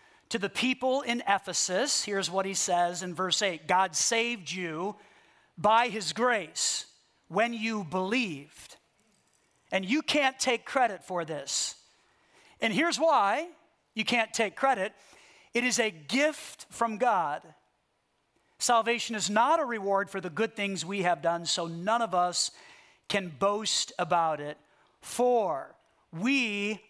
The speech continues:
are God's, will you say this word with me? Masterpiece. We are God's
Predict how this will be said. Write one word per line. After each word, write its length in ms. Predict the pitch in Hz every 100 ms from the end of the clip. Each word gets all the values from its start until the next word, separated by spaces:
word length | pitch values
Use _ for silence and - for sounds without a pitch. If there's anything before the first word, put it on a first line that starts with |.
| _
are 720 | 233 240 208 180 170 180 202 - _ _ _ _ 156
God's, 920 | 208 220 202 175 175 190 170 - - - _ _ _ _ _
will 120 | 170
you 140 | 220 370
say 280 | - 294
this 180 | 233 214
word 220 | 196 202
with 140 | 196 196
me? 320 | 208 208 202 - _ _ _ _ _
Masterpiece. 1200 | 170 185 196 175 - - 160 165 147 160 - - - _ _ _ _ _ _ _ - - -
We 180 | 240 202
are 160 | 214 196
God's 640 | 170 175 175 175 165 -